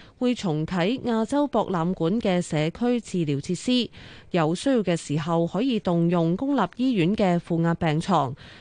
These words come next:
不過到時醫院嘅非緊急服務可能會減少。衛生防護中心係深夜公布，正係調查兩宗新冠病毒初步確診輸入個案，涉及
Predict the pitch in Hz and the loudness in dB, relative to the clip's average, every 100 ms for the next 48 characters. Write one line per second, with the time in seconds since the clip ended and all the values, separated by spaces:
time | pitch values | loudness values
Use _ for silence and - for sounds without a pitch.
0 | - 339 240 208 185 175 - 151 151 - | -8 0 0 2 0 0 -2 -2 -2 -2
1 | 277 226 165 214 190 175 - 277 269 190 | -2 0 0 2 2 0 0 -2 0 0
2 | 151 180 240 196 - 180 160 160 156 226 | -2 0 -2 -4 -2 0 2 0 -2 -2
3 | 139 165 160 156 156 202 160 185 - - | -2 -2 -2 -4 -4 0 2 2 -2 -12
4 | - - - - - - 190 175 - 254 | -20 -20 -20 -20 -20 -2 0 2 0 -2
5 | - 156 165 277 277 269 294 277 269 - | 0 0 0 0 0 0 2 2 0 -2
6 | 208 185 - 294 294 226 180 254 269 240 | -2 -2 0 0 2 2 2 0 0 2
7 | 196 190 - 220 190 175 190 180 185 156 | 4 2 0 0 0 0 0 0 0 -2
8 | 151 156 160 196 285 277 - 302 294 302 | 0 0 -2 2 2 2 -2 -2 0 0
9 | 285 196 165 160 175 156 - 269 269 196 | 2 2 0 0 0 -2 -4 0 0 2
10 | 165 - 196 - 175 165 214 - 262 165 | 0 0 -6 -4 -2 0 -2 0 0 0
11 | - 180 180 185 165 - - - - - | 0 2 4 4 2 -4 -18 -20 -6 -4
12 | 240 - | -2 -2